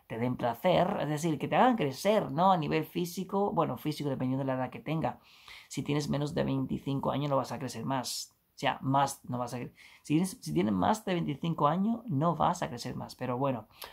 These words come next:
a nivel físico, estético, intelectual, económico, familiar, social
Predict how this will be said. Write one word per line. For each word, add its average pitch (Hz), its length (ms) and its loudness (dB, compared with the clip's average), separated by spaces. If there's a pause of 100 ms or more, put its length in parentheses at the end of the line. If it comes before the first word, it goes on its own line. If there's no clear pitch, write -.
(160)
a - 80 2
nivel 175 240 4
físico, 175 580 -2
estético, 156 720 -2
intelectual, 143 680 2
económico, 135 580 -2
familiar, 131 540 -4
social 123 600 -10